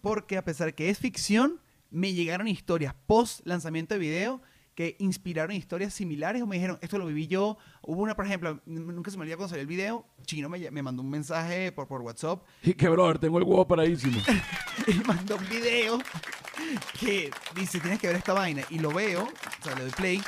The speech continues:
Speaker 1: y es literalmente una niña con, con cáncer terminal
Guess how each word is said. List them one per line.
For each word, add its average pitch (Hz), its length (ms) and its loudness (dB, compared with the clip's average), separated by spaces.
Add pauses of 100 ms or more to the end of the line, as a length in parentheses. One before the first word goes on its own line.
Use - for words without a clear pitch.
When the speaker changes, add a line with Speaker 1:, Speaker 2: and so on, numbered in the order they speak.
(420)
Speaker 1:
y 175 60 2
es 160 80 0
literalmente 170 520 -2
una 196 140 -2
niña 190 420 -4 (640)
con, 196 240 0 (180)
con 190 220 -4
cáncer 180 380 -8
terminal 180 560 -8